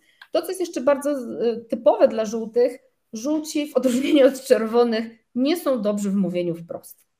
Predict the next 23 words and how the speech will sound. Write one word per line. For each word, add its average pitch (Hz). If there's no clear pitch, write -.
Żółci 294
są 196
świetni 277
w -
obiwa-, 190
w 190
owijaniu 196
w 175
bawełnę. 156
Jeżeli 311
chodzi 302
o 262
komunikację 247
z 202
żółtymi, 190
no 277
to 277
przede 269
wszystkim 254
ważne 240
jest, 220
żeby 226
pamiętać, 226